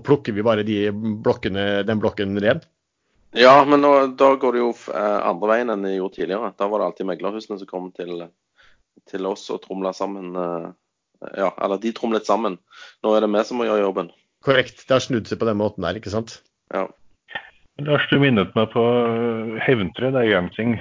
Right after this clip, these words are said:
Speaker 3: Vi har jo også dotrade, og det, det sier seg litt selv her, men paraplydrinktrade, eh, det har jeg gjort en gang, og det anbefales ikke. <laughs>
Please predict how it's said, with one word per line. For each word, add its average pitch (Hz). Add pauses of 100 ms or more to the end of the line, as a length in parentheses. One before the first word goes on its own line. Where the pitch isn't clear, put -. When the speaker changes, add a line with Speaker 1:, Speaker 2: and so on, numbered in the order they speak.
(120)
Speaker 3:
Vi 101
har 107
jo 101
også 107
dotrade, 98
og 104
det, 98 (260)
det 104
sier 92
seg 95
litt 87
selv 80
her, 104
men 107 (520)
paraplydrinktrade, 107 (320)
eh, 95 (920)
det 101 (120)
har 110
jeg 76
gjort 76
en 85
gang, 85
og 90
det 85
anbefales 80
ikke. - (320)
<laughs> 180